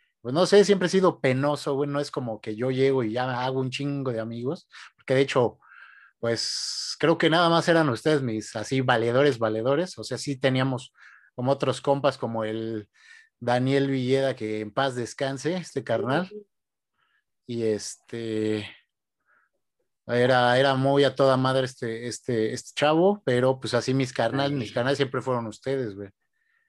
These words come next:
Speaker 1: Y este, pues ya,
Speaker 2: Pero
Speaker 1: o sea,
Speaker 2: al
Speaker 1: sí.
Speaker 2: Daniel, ¿con el Daniel no fuiste en la, en la secundaria? ¿Fuiste con Daniel también? Sí. No.
Speaker 1: Eh, no, creo que ese güey estaba en la
Speaker 2: Mm.
Speaker 1: ochenta y uno o un pedo así, o
Speaker 2: No,
Speaker 1: sea,
Speaker 2: en la
Speaker 1: con
Speaker 2: setenta y uno.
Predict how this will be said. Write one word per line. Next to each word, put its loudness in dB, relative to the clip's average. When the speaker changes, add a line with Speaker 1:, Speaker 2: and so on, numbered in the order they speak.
Speaker 1:
Y -6
este, -8
pues -2
ya, 6
Speaker 2:
Pero 8
Speaker 1:
o 4
sea, 8
Speaker 2:
al 8
Speaker 1:
sí. 8
Speaker 2:
Daniel, 8
¿con 6
el 6
Daniel 6
no 6
fuiste 2
en 2
la, 2
en -6
la -4
secundaria? -4
¿Fuiste -6
con -10
Daniel -12
también? 0
Sí. -18
No. -16
Speaker 1:
Eh, -6
no, 2
creo 2
que 4
ese 2
güey 4
estaba 2
en 2
la 2
Speaker 2:
Mm. 0
Speaker 1:
ochenta -2
y 0
uno -2
o 0
un -8
pedo 0
así, -6
o 0
Speaker 2:
No, 2
Speaker 1:
sea, 6
Speaker 2:
en 2
la 4
Speaker 1:
con -4
Speaker 2:
setenta 0
y 0
uno. 2